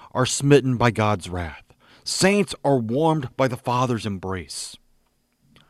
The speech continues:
Each generation has to make their own mark on the world.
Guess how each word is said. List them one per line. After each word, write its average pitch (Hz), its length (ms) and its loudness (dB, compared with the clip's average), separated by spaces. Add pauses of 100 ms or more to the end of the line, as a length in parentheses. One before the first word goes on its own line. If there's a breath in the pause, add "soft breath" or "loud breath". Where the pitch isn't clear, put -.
(360 soft breath)
Each 190 260 -4
generation 147 640 0
has 131 320 -6
to 127 140 -6
make 117 440 -2
their 120 160 2
own 117 220 0
mark 104 340 -4
on 98 120 -8
the 92 60 -6
world. 87 360 -12